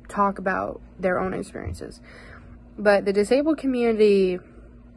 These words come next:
was a little bit upset by this because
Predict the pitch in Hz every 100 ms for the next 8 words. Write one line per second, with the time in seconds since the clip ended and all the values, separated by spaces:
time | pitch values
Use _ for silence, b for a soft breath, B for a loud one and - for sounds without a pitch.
0 | - - - - - - - - B B
1 | B B B B - 226 214 190 185 180
2 | 175 165 - - - - 196 202 196 185
3 | 190 175 - 196 - 220 - 269 277 294
4 | 285 226 214 226 208 202 190